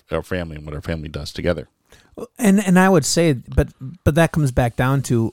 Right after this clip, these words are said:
Speaker 2: I wonder if that is, is something that you can teach, or if that's just a gift of the Holy Spirit, that, that the Holy Spirit redirects your heart to what is most valuable, um, as opposed to, I, I mean,
Speaker 1: You
Speaker 2: I'm
Speaker 1: can
Speaker 2: not s-
Speaker 1: model it for them.
Speaker 2: Yeah, model it for, you can model it, but I don't know if it's a,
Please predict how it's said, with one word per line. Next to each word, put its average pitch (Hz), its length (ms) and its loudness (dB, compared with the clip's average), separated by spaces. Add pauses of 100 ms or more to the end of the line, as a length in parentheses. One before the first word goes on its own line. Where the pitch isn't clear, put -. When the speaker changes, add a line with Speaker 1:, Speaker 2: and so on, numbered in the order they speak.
Speaker 2:
I 120 140 -2
wonder 123 380 -2
if 107 100 -6
that 113 180 0
is, 113 240 -4
is - 220 -8
something 123 300 -4
that 113 120 -4
you 113 100 -4
can 113 180 -6
teach, - 420 -6
or 107 100 -4
if 110 80 -8
that's 110 220 -6
just 104 180 -8
a 101 40 -4
gift 104 260 -8
of 107 80 -6
the 107 80 -8
Holy 101 180 -8
Spirit, 95 420 -6
that, 98 200 -8 (420)
that 120 140 -4
the 120 100 0
Holy 135 220 0
Spirit 120 400 -4
redirects 113 520 -6
your 110 120 -6
heart 110 260 -8
to - 160 -8
what 110 200 -6
is 104 140 -8
most 104 280 -8
valuable, 98 580 -12 (380)
um, 113 220 -4
as 107 180 -6
opposed 113 420 -4
to, 110 200 -4 (260)
I, 240 340 2
I 214 40 -6
mean, 233 220 0
Speaker 1:
You - 100 -14
Speaker 2:
I'm 214 100 2
Speaker 1:
can 226 40 2
Speaker 2:
not 240 100 4
s- 202 60 -2
Speaker 1:
model 104 340 2
it 82 120 -6
for 101 220 -14
them. 76 180 -10
Speaker 2:
Yeah, 135 200 4
model 123 420 0
it 95 100 -10
for, - 160 -12
you 214 120 2
can 214 160 2
model 143 380 4
it, 107 100 -4
but 120 120 0
I 123 100 0
don't 131 140 -2
know 123 120 -2
if 113 120 -4
it's 113 140 -6
a, 110 140 -6